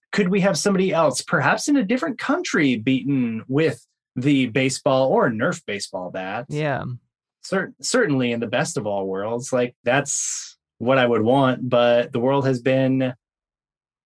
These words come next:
Speaker 1: overly complicated by
Speaker 2: <laughs>
Speaker 1: us allowing this to go on without people, without motherfuckers wearing crowns being blown up every single time they arise.
Speaker 2: Maybe, uh, by the time this airs, the <laughs> history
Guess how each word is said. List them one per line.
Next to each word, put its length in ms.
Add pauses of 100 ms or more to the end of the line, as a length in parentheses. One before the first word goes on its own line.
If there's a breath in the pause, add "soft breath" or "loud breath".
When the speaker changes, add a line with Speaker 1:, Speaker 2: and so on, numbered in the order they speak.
Speaker 1:
overly 380
complicated 840
by 500
Speaker 2:
<laughs> 40
Speaker 1:
us 200
allowing 640
this 260
to 140
go 280
on 340
without 360
people, 460 (160 loud breath)
without 500 (240)
motherfuckers 600
wearing 240
crowns 420
being 280
blown 440
up 240
every 220
single 280
time 300
they 160
arise. 760 (680)
Speaker 2:
Maybe, 420
uh, 260
by 160
the 80
time 220
this 120
airs, 560 (480)
the 400
<laughs> 40
history 460